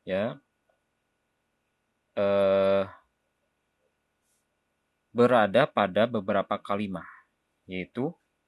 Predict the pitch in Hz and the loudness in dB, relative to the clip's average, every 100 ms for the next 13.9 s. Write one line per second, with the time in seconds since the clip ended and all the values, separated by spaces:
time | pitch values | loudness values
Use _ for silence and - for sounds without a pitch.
0 | _ _ - 101 98 98 127 139 - 98 | _ _ -6 -4 -4 -2 -2 -4 -6 -4
1 | 92 95 95 92 90 80 80 78 98 175 | -4 -6 -6 -8 -8 -10 -18 -6 -2 -2
2 | - - - _ _ - _ _ _ _ | -4 -20 -20 _ _ -20 _ _ _ _
3 | _ _ _ _ - _ 87 95 92 92 | _ _ _ _ -20 _ -10 -10 -8 -10
4 | 85 104 123 170 _ _ _ _ _ _ | -4 0 0 -2 _ _ _ _ _ _
5 | _ - 98 90 90 113 156 - _ _ | _ -12 -8 -6 -4 -4 -4 -8 _ _
6 | _ _ _ _ _ 92 95 117 117 104 | _ _ _ _ _ -12 -8 -8 -6 -6
7 | 101 120 123 127 151 _ _ _ - 131 | -4 -4 -4 -6 -6 _ _ _ -12 -8
8 | 104 85 _ _ _ _ _ _ - 107 | -8 -10 _ _ _ _ _ _ -10 -6
9 | 117 110 110 98 110 107 - 98 90 85 | -2 -4 -4 -6 -6 -8 -8 -6 -6 -6
10 | - 110 117 85 85 104 110 - - 95 | -6 -4 -4 -8 -10 -12 -12 -14 -12 -8
11 | 87 85 95 117 101 98 - 127 - _ | -8 -8 -8 -4 -4 -6 -8 -8 -10 _
12 | _ _ - 104 104 104 101 104 104 101 | _ _ -12 -8 -6 -6 -6 -6 -8 -8
13 | 101 95 - 101 117 - 98 117 135 | -10 -10 -12 -12 -12 -10 -6 -4 -6